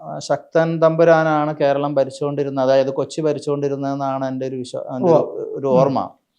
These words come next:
Speaker 1: അപ്പൊ ഈ ദിവാൻ വന്ന് ഇവിടെ നോക്കി, നോർത്തിൽ നിന്ന് വന്ന ദിവാനാണല്ലോ.
Speaker 2: ഉം.
Speaker 1: നിസാമിന്റെ വലിയ പാലസും റെ-, റെ-, റെ-,
Speaker 2: ഉം.
Speaker 1: റെഡ് ഫോർട്ടും ഒക്കെ കണ്ട്,
Speaker 2: ഉം.
Speaker 1: ഏ,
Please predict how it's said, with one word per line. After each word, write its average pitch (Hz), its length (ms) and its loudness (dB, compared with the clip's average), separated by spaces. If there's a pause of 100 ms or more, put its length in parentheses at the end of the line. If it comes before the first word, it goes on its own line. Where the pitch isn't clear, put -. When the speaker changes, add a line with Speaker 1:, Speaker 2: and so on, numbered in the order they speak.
(600)
Speaker 1:
അപ്പൊ 151 140 -8
ഈ 151 100 0
ദിവാൻ 180 640 2
വന്ന് 165 400 2
ഇവിടെ 156 200 0
നോക്കി, 147 320 -2
നോർത്തിൽ 143 240 2
നിന്ന് 170 140 0
വന്ന 165 120 2
ദിവാനാണല്ലോ. 139 640 2
Speaker 2:
ഉം. 131 180 -4 (420)
Speaker 1:
നിസാമിന്റെ 160 560 2
വലിയ 151 280 4
പാലസും 139 600 4
റെ-, 135 120 2
റെ-, 127 340 -2
റെ-, 131 420 -2
Speaker 2:
ഉം. 156 220 -2 (100)
Speaker 1:
റെഡ് 147 160 2
ഫോർട്ടും 170 380 6
ഒക്കെ 151 200 0
കണ്ട്, 151 340 4 (140)
Speaker 2:
ഉം. 143 480 -6
Speaker 1:
ഏ, 156 260 0